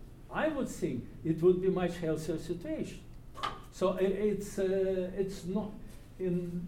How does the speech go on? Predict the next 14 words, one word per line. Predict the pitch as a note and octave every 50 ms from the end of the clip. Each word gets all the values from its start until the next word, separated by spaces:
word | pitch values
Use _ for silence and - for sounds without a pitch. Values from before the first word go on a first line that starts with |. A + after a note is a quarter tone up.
| - -
there's | - G3 G3 F#3+ - - - - - - - - - - - F3
in | E3 E3+ F#3+
no | A3+ D4 E4 E4+ D#4
way | B3 F3+ E3 F3+ D#3+ D#3 D#3 D#3 D#3 - - - - - - -
this | - A#2 G#2+ E3 A#3 A#3 G#3 -
is | A3 F#3+ F3 E3+ - - - - - - - - - -
not | C#3 C#3 D3+ E3 F3+ F3 F3 F3 F3 F3 -
an | E3+ - D#3+ D#3 D#3
indication | D3 C#3 - D3+ D3 - - G#3 A#3 B3+ B3 - - F3 D#3 C#3
that | - D3+ C#3 - D#3
labor | D#3+ F#3 F3+ D3+ D#3+
market | D3 C#3+ D#3 E3+ E3+ D#3+ - - C#3 B2 -
is | B2+ A#2+ -
healthy. | - - G#3+ F#3 D3+ - - - - -